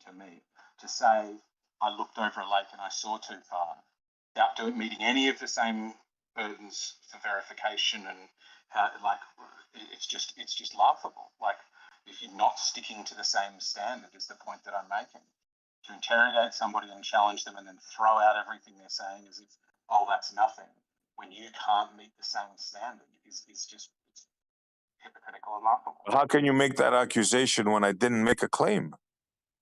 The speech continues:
Speaker 2: Wasn't making a claim.
Speaker 1: Exactly. That's, that's e-, that's an even, <laughs> that's even more the point, which is you will avoid making a claim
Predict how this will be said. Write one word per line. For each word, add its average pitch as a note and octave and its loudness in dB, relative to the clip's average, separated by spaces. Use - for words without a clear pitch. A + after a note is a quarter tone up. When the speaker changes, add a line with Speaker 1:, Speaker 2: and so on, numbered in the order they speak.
Speaker 2:
Wasn't B2+ 4
making D3+ 2
a - 2
claim. F3 4
Speaker 1:
Exactly. - -4
That's, D#3 2
that's D3+ 0
e-, E3 -2
that's C#3+ -2
an D3+ 0
even, - 2
<laughs> - -20
that's D3+ -10
even C#3 -14
more D#3 4
the D3+ -10
point, A2+ -6
which A2+ -16
is A#2 -12
you A#2 -18
will A2+ -12
avoid A#2 -2
making A2 -6
a - -12
claim A2+ 0